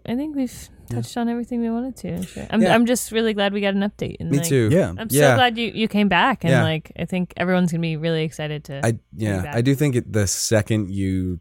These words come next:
Speaker 2: stop going out just to meet people and just start going out for fun,
Speaker 3: Right.
Speaker 2: you're gonna meet somebody. It's stupid and it's a cliche, but it's, it's so
Speaker 3: Yeah.
Speaker 2: true. Just, like, have fun. I think, like, if you t-, put too much pressure on any one thing, it's gonna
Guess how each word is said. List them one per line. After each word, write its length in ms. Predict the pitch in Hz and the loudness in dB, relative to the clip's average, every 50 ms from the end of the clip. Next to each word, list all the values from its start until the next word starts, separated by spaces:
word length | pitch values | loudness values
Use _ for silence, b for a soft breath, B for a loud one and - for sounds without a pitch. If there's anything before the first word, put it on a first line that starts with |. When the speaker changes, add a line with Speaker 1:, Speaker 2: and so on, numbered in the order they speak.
| - | -8
Speaker 2:
stop 340 | - - - - 98 92 90 | -8 -8 -4 -2 -2 -2 -2
going 220 | - 95 92 95 92 | -2 -2 -2 -2 -2
out 160 | 92 85 78 | -4 -4 -6
just 340 | - 90 85 - - - - | -8 -8 -8 -6 -8 -8 -6
to 360 | - 90 87 87 85 85 85 - | -4 -4 -2 -2 -2 -4 -6 -6
meet 200 | 73 90 87 85 | -8 -10 -10 -6
people 280 | 101 95 87 87 92 95 | -6 -6 -6 -4 -4 -4
and 120 | 92 90 80 | -4 -4 -6
just 140 | - 80 - | -6 -8 -8
start 220 | - 90 82 - | -8 -8 -8 -8
going 240 | - 85 82 85 85 | -8 -8 -8 -6 -8
out 180 | 85 85 - | -8 -10 -10
for 100 | - 85 | -10 -10
fun, 460 | 82 - - 87 85 87 95 98 95 - _ _ _ - | -10 -8 -8 -8 -6 -6 -6 -6 -6 -8 _ _ _ -4
Speaker 3:
Right. 240 | 131 123 113 92 92 | -2 -2 -2 -2 -4
Speaker 2:
you're 140 | 101 98 85 | -4 -4 -4
gonna 200 | 92 87 87 85 | -4 -4 -4 -4
meet 180 | 85 85 80 - | -4 -4 -6 -4
somebody. 360 | - 95 98 104 104 101 95 | -4 -4 -2 0 0 0 0
It's 120 | 87 - - | -2 -2 -4
stupid 540 | - - - - - 95 92 - 104 98 90 | -6 -6 -4 -4 -2 -2 0 0 -2 -2 -2
and 100 | 92 90 | -2 -4
it's 120 | 85 - - | -4 -4 -6
a 100 | 85 80 | -6 -8
cliche, 540 | - - - 101 95 85 - - 95 95 95 | -8 -6 -4 -4 -4 -4 -4 -2 -2 -2 -2
but 160 | - 87 73 | -4 -6 -8
it's, 340 | 78 - - - - - - - | -8 -8 -8 -10 -10 -12 -16 -14
it's 120 | - - - | -12 -10 -8
so 160 | - - 120 | -6 -4 -2
Speaker 3:
Yeah. 180 | 123 120 113 110 | -2 -2 -2 -4
Speaker 2:
true. 300 | 110 - - 82 80 B B B B B B | -6 -8 -8 -10 -12 B B B B B B
Just, 160 | - 160 160 - | -2 2 4 4
like, 120 | 202 190 | 4 6
have 160 | 196 190 180 | 6 4 4
fun. 240 | - - 143 123 107 | 4 4 4 4 4
I 80 | 113 123 | 2 2
think, 260 | 120 160 151 139 - - | 2 2 2 0 -2 -2
like, 260 | - 143 135 117 - B B B B B B - | 2 2 2 2 0 B B B B B B 0
if 80 | 123 | 2
you 80 | 135 139 | 2 2
t-, 120 | 135 - 165 | 2 0 0
put 240 | - - 175 160 - | 2 4 4 4 4
too 100 | - 147 | 4 2
much 180 | 143 113 - | 2 2 2
pressure 280 | - 107 107 - - 107 | 0 0 0 2 0 0
on 160 | 104 101 98 | 0 0 0
any 220 | 85 98 98 98 101 | -2 -2 -2 0 0
one 160 | 104 101 98 | 0 -2 -2
thing, 400 | 92 - 104 101 104 110 110 104 | -2 -2 0 0 2 2 0 0
it's 240 | 95 101 95 - - | -2 -4 -4 -4 -4
gonna 340 | - 95 92 92 92 90 | -2 -2 0 0 -2 -2